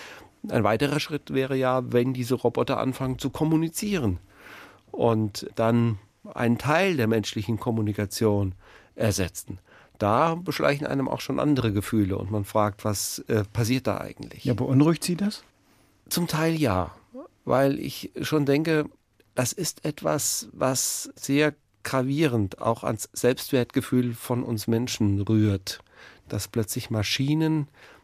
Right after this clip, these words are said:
Speaker 1: nicht nur maschinelle Tätigkeiten durchführen, sondern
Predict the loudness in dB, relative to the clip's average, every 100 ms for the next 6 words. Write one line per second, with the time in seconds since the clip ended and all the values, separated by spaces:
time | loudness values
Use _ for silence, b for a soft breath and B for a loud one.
0 | b 0 0 2 4 6 4 2 0 2
1 | 2 0 0 -2 -2 -2 -2 0 0 2
2 | 0 -2 0 2 2 -2 b b -4 2
3 | 4 2